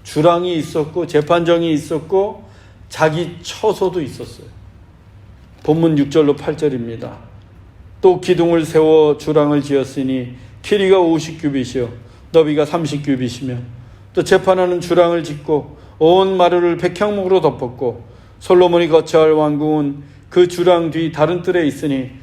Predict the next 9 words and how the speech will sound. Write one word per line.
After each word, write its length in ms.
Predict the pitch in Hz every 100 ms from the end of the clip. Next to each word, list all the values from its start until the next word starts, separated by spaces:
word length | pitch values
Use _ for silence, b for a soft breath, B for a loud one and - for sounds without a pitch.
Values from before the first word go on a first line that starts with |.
| B
그 220 | - 208 202
양식이 480 | 170 165 170 170
동일하며, 640 | 151 151 151 139 131 131 120 - B B -
또 200 | 185 175
그가 340 | 175 170 170
장가든 580 | 165 160 160 160 160 156
바로의 440 | 151 165 180 175
딸을 300 | 175 165 156
위하여 500 | 147 143 143 139 131